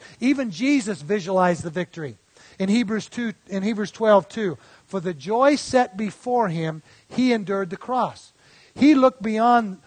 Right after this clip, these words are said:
the stripes on his back and all the pain he'd have to go through, even beyond the resurrection, to see people sitting in this room that haven't experienced his love yet. And that was enough to carry him through that cross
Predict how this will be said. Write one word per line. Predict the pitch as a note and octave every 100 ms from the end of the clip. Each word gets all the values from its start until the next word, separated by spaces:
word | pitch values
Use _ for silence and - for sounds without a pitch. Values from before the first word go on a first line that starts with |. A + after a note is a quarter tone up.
| -
the | F#3
stripes | - G#3 A3+ -
on | A#3+
his | A#3+ F3+
back | G#3+ A#3+ A#3+
and | G#3
all | F#3+
the | E3+
pain | G3+ A3+
he'd | A#3+
have | A3 A3+ A#3
to |
go | G#3 A#3
through, | - A#3+ A#3+ - - A#3
even | B3 A#3+
beyond | A#3 A3 G3+
the | F#3
resurrection, | G3+ E3+ F#3+ G3+ A3+ - B3+ - - _
to | G3
see | - A3+
people | A#3 A#3 G3
sitting | - A3 A3
in | A3
this | G#3+ -
room | G3 F#3+ A2+ - _ _ _ _ _ _ _ -
that | F3+
haven't | G#3 G#3+ G#3
experienced | - G#3+ G3+ F#3
his | F#3+ D#3+
love | F#3 D3+
yet. | D#3 C3 - _ _
And | F3+ G#3
that | A#3+
was | A3
enough | G#3+ G3+ G#3+ E3 - _ _ _ -
to | -
carry | - A3 G3+
him | F#3
through | - G#3+
that | F#3+ E3
cross | - F#3+ D3 -